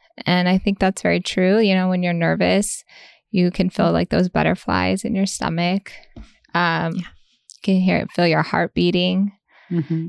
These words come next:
Speaker 1: You know, a lot of people describe their palms being sweaty.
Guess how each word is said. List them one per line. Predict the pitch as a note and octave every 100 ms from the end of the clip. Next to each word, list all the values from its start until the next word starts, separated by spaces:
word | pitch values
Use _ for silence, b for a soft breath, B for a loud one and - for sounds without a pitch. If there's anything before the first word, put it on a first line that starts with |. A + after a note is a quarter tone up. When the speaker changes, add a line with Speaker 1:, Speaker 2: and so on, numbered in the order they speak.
| F#3
Speaker 1:
You | F#3
know, | E3+ D#3+
a |
lot | E3+
of | F3+
people | G3+ F#3+ F3 E3+ F3
describe | F3 - - D#3+ E3+
their | F3+
palms | - - D#3+ F3 F#3
being | - F3+ F#3
sweaty. | - E3 E3 E3+ F3 F#3+